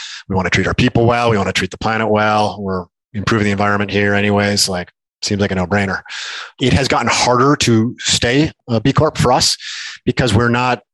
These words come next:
a corporation making widgets. We're not focused, as much as I'd love to be, I'm not focused on, uh, you know, hiring more people of, you know,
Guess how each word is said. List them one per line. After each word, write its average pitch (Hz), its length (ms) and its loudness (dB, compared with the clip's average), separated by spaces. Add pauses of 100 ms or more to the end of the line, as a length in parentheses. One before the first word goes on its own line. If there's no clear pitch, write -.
(340)
a - 60 -8
corporation 110 560 0
making 104 220 -2
widgets. 92 520 -2 (640)
We're 110 120 2
not 117 300 0 (100)
focused, 110 460 0
as 101 100 -2
much 120 140 0
as 117 80 0
I'd 110 100 0
love 113 180 2
to 107 80 -2
be, 104 140 2
I'm 104 100 0
not 107 200 -2 (100)
focused 107 600 2
on, 101 580 0 (800)
uh, 107 240 -4
you 107 80 -6
know, 98 260 -6
hiring 110 680 0
more 107 320 2
people 104 640 2
of, 104 480 -2
you 107 80 -2
know, 101 180 -2